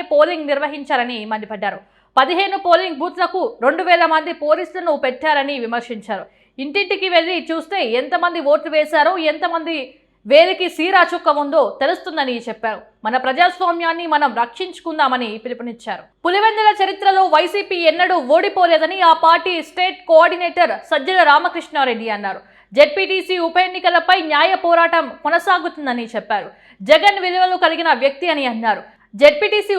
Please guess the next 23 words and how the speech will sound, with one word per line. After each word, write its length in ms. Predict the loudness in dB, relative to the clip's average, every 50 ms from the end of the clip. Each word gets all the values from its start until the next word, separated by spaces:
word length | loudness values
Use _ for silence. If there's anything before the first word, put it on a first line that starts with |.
| 0
ఉప 100 | 2 4 4 4
ఎన్నికల్లో 400 | 2 -2 -2 2 2 4 6 6 4 4 4 2 0
అన్ని 220 | 0 2 0 -4 -2 0
వ్యవస్థలను 500 | 0 0 0 -2 -2 -2 -2 0 0 0 -2 -2
కూటమి 320 | -4 -4 -2 -2 -4 -2 -2 -4
నేతలు 300 | -2 -2 -2 -2 -2 -2 -2 -2 -2 -2
నిర్వీర్యం 460 | -4 -4 -4 -6 -6 -6 -6 -8 -4 0
చేశారని, 480 | 0 0 2 0 0 0 -2 -2 -4 -8 -12 -12 -10 -6 -4
ఆయన 160 | -2 2 2 2 2 4 4
జగన్ 300 | 2 4 4 4 2 0 -2 -6 -14 -18 _ _ _ _ _ _ _ 4
సంయమనం 520 | 4 4 4 2 -2 0 0 0 -2 -2 -6 -4 -2
వ్యవహరించారని 720 | 0 2 2 2 2 0 -2 -2 0 2 2 2 0 -2 -2 -4 -4
అన్నారు. 280 | -2 -2 0 -2 -2 -4 -8 -10 -8 -8
ఈసీ 260 | -6 -6 -4 -4 -2 -2 -4 -6 -8 -14 _ _ _ -10 -6 -4
గుడ్డిగా 380 | -4 -2 -2 -2 2 4 6 6 6
వ్యవహరించిందని, 720 | 4 2 2 0 0 -2 -4 -6 -10 -8 -6 -6 -6 -6 -8 -12 -12 -10 -6 -6
ఈసీ 240 | -6 -4 -4 -4 -4 -4 -4 -6 -6
ఫుటేజ్ 420 | -6 -4 -2 -2 -2 -2 -4 -6 -12 -14 -16 _ _ _ 2 4
వెబ్ 200 | 4 4 2 -2 -10 -4 0
కాస్టింగ్ 480 | 2 2 2 2 -2 -8 -8 -8 -10 -10 -14 _ _ _ _ _ _ -10 -2
ఇవ్వమంటే 480 | 2 2 4 4 2 0 0 -2 -2 -2 -4 -6 -4
ఇవ్వలేదని 480 | 0 2 2 2 2 2 0 0 -2 -4 -4 -4
విమర్శించారు. 600 | -4 -4 -6 -6 -8 -10 -14 -10 -8 -8 -8 -8